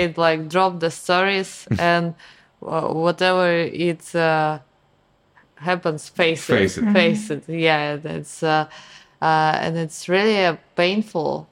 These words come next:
Speaker 1: sometimes to see the agony inside.
Speaker 2: How can be, like, at the same time pleasant experience and a painful one at once?
Speaker 3: Yeah.
Speaker 2: <laughs>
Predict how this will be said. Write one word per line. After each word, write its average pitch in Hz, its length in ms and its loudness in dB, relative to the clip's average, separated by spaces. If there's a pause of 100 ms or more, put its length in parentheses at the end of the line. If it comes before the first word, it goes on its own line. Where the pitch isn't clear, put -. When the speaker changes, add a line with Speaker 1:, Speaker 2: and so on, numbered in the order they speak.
(140)
Speaker 1:
sometimes 147 960 -2 (120)
to 156 120 -2
see 165 520 0
the 151 200 -2 (160)
agony 151 480 -2
inside. 143 460 0
Speaker 2:
How 147 100 2
can 156 240 0
be, 135 140 4
like, 104 320 0
at 101 160 2
the 107 80 -2
same 113 340 -2
time 104 460 0
pleasant 107 540 0
experience 104 840 -2
and 98 300 0
a 104 100 -4
painful 90 460 -2
one 85 320 -4 (720)
at - 180 -4
once? 82 480 -4 (640)
Speaker 3:
Yeah. 196 340 -2 (420)
Speaker 2:
<laughs> 110 380 0